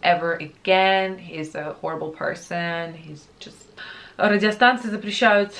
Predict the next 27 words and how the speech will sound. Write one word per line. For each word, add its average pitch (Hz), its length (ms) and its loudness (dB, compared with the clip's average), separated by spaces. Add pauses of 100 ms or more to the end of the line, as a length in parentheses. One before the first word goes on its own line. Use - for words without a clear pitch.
(100)
слушать 226 320 -4
его 208 100 -2
музыку, 226 320 -2
это 202 140 0
очень 220 300 0
печально, 247 500 0
потому 196 380 -2
что - 200 -8
я 196 140 -2
не 202 80 0
понимаю, 202 560 2
как 202 240 0
можно 202 460 -4
вот 180 100 -4
так 190 160 0
вот 185 80 -10
перевернуть 185 540 -4
сознание 185 560 -2
людей, 185 520 -4
основываясь 175 800 -4
просто 190 380 -4
на 175 100 -4
двух 180 320 -6
людях, 208 300 -6 (240)
на 180 160 -4
двух 185 560 -8
человек, 185 500 -2